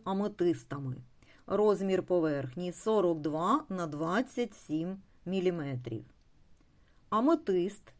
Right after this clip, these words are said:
п'ять на два і п'ять міліметри. Гарний насичений колір.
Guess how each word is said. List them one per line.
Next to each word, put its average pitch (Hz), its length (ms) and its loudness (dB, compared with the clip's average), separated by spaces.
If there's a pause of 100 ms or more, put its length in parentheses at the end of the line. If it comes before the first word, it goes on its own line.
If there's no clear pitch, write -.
(180)
п'ять 175 600 -2
на 185 180 -2
два 165 340 -2
і 156 120 -4
п'ять 147 580 -4
міліметри. 156 880 -4 (1800)
Гарний 175 540 0
насичений 170 840 -4
колір. 160 560 0